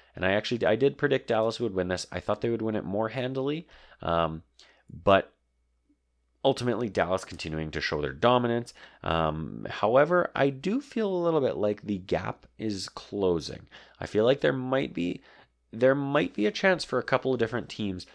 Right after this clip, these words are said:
to knock Dallas out of, uh, or at least knock them into the losers bracket in the, uh, Summer Showdown tournament. So we'll see how that pans out. Next up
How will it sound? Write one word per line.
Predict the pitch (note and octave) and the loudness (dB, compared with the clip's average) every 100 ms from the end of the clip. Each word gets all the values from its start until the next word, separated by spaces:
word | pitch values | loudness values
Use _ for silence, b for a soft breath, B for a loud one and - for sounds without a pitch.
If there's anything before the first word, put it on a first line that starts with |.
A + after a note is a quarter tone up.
| b b | b b
to | - | -6
knock | E2+ D#2+ E2+ G#2+ | -2 0 0 0
Dallas | - G2 G2 - | 2 4 4 4
out | F2+ F2 - | 4 2 0
of, | E2 D#2 | -6 -2
uh, | D#2+ D#2 D#2 D2+ | -2 0 -2 -4
or | - F#2+ | -2 -2
at | G2 | -2
least | C3+ | -4
knock | A#2+ A2+ | -2 -2
them | B2+ | -4
into | B2 - | -6 -8
the | F#2+ | -6
losers | F2 F2+ G2+ E2 | -2 -2 -4 -6
bracket | - D#2 - C2 - b b b - | -4 -6 -6 -12 -14 b b b -4
in | F#2+ E2+ D#2 | -4 -2 -4
the, | D#2 D2+ | -2 -2
uh, | D2 C#2+ C#2 - - | -2 -4 -6 -10 -14
Summer | - F2 D#2 | -8 -4 -4
Showdown | - D#2 C#2+ C#2+ B1 | -4 -4 -4 -6 -12
tournament. | - C#2 G#1 G1+ | -14 -14 -14 -16
So | - - - _ - | -14 -14 -14 _ -14
we'll | C#2+ | -12
see | - D2 | -12 -12
how | D2 | -12
that | C2+ - | -12 -14
pans | - - | -18 -16
out. | - - _ _ _ B B B B B | -18 -20 _ _ _ B B B B B
Next | E2+ F#2 C3 E3+ - | -8 -2 0 0 0
up | B2+ | 0